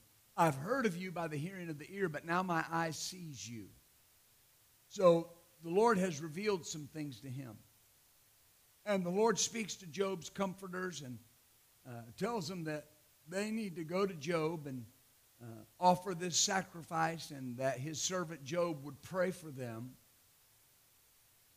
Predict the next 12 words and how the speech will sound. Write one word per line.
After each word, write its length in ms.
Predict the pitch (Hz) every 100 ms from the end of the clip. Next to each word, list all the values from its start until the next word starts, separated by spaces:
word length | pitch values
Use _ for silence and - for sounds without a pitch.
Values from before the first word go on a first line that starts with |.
| _ _ _ _ _ _ _ _ _ _ _ _ _ _ _ _ _ _ -
And 480 | 180 175 160 147 - - _ _ _ _ _ _ _ _ _ _ _ _ _ _
they 140 | 180 185
would 100 | 151
have 180 | 165 135
victory. 480 | 175 180 - 110 - _ _ _ _ _ _ _ _ _ _ _ _ _ _ _ _ -
Verse 280 | 170 220 -
ten, 320 | - 262 226
though, 240 | 160 135 123
says, 600 | - 151 123 131 151 - _ _ _ _ _ _ _ _ _
And 280 | 180 190 180
the 60 | 175
Lord 680 | 180 240 277 208 147 165